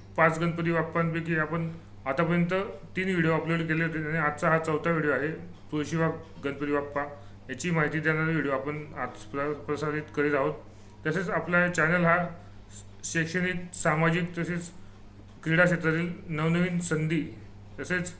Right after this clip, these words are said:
क्रीडा क्षेत्रातील इत्थंभूत माहिती देणारा YouTube चॅनल आहे. क्रीडा क्षेत्रातील ताज्या घडामोडी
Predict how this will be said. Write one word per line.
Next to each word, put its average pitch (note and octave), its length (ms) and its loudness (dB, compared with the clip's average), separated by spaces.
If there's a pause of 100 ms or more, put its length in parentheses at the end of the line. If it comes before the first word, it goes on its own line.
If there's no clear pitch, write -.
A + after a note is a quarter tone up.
(540)
क्रीडा D#3 200 2
क्षेत्रातील E3+ 480 2
इत्थंभूत F3+ 420 0
माहिती D#3+ 220 2
देणारा D#3 300 0
YouTube D#3 280 0
चॅनल D3+ 340 0
आहे. D3 180 2 (540)
क्रीडा D3+ 200 0
क्षेत्रातील D#3 600 -2 (760)
ताज्या D#3 240 8
घडामोडी D3 560 4